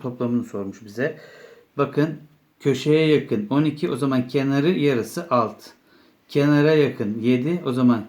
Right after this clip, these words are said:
köşesi iki katı on dört. A köşesine ait olan V A, yani on iki, altı daha on sekiz. B köşesine ait olan V B,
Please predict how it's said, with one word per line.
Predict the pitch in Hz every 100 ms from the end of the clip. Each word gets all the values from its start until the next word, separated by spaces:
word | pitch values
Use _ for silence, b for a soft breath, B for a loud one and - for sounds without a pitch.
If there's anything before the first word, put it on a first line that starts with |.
| -
köşesi | 139 135 120 - 170 170
iki | - 131
katı | 120 107 - 175 - B B _
on | 135 120
dört. | 101 95 - B B - - -
A | 151 170
köşesine | 170 151 156 135 151
ait | 151 135 139 135
olan | 135 139 175 147
V | 139 143 127
A, | 110 - - _ _ _ _ _ _ _ _
yani | 127 120 113 135 156 - _ _
on | 139 135
iki, | 120 135
altı | 123 120 143
daha | 135 135
on | 131
sekiz. | 123 - - - - _ b b b b b b _ -
B | 151 170 170
köşesine | 151 - 139 151
ait | 143 143 127
olan | 135 151 170
V | 135 127 120
B, | 123 101